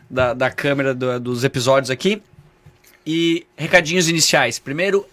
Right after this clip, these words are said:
é, seguinte, se tu tá nos acompanhando agora, existe um, um algoritmo maluco do YouTube que a gente não entende absolutamente porra nenhuma sobre,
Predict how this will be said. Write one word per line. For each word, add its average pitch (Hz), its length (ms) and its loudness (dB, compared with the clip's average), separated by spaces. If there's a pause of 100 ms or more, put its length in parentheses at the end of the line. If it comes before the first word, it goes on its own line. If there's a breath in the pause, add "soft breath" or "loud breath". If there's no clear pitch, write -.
(100)
é, 135 240 2
seguinte, 165 420 -2
se - 60 -8
tu - 100 -16
tá 196 140 0
nos 190 100 -4
acompanhando 143 500 -4
agora, 131 300 0
existe 139 400 -6
um, 139 260 -4 (440 loud breath)
um 131 120 -4
algoritmo 139 680 0
maluco 131 640 -2
do 120 100 -8
YouTube 123 440 -4
que 120 100 -10
a 117 40 -8
gente 123 220 -8
não 127 100 -10
entende 127 320 -8
absolutamente 120 540 -10 (100)
porra 156 280 -2
nenhuma 131 280 -4
sobre, 156 440 -2